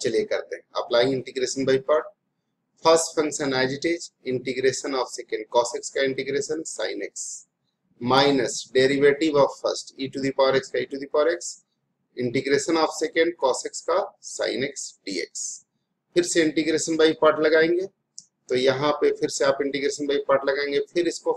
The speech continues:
फर्स्ट इसको सेकंड मान लिया, तो यहाँ पे हो गया e to the power x sin x minus first function as it is, ब्रैकेट दे देता हूँ, e to the power x integration of second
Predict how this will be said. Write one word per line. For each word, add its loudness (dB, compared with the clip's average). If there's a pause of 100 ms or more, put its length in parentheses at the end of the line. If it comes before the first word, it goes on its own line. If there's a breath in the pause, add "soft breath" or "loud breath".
फर्स्ट -2
इसको -6
सेकंड -8
मान -6
लिया, -10 (600)
तो 0
यहाँ 0
पे 2
हो 0
गया 0 (580 soft breath)
e 0 (160)
to -2
the -4 (100)
power 4
x -2 (140)
sin -4
x -10 (1120)
minus 0 (640)
first 2
function -2
as -2
it -16
is, -20
ब्रैकेट 0
दे 0
देता -4
हूँ, -10 (580)
e -2
to -6
the -4
power 4
x -8 (220)
integration 0
of -4
second -4